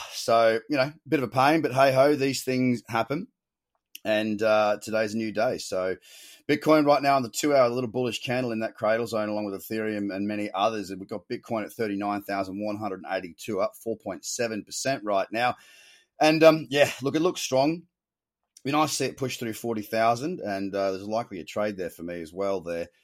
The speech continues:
uh, on Bitcoin at the moment on that two hour. Still got forty odd minutes to go, but keeping a close eye on that. Ethereum perp, twelve hundred and ten dollars, up seven percent today, dominating the rest of the top ten other than Link, which is up a lot more. We'll get to that in just a second.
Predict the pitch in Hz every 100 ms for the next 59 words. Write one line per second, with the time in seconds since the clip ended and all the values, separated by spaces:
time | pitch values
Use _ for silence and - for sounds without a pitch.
0 | _ - 82 - 95 101 101 - - -
1 | 85 - 82 80 85 - _ _ _ 90
2 | - 85 85 87 87 85 80 - - 101
3 | 92 80 - 139 123 - 113 104 87 92
4 | 90 - 73 85 107 - 80 78 - 80
5 | 73 - 85 85 87 78 73 85 - 202
6 | 175 131 143 107 - - - _ _ -
7 | 220 180 180 151 123 156 156 143 143 143
8 | 107 78 67 85 104 - 120 113 110 123
9 | 107 117 120 120 135 165 107 92 95 101
10 | - 98 - 110 - 120 107 104 95 101
11 | 135 170 - 98 87 92 87 85 78 104
12 | 131 90 - _ 202 202 202 101 98 -
13 | 80 - - 123 - 143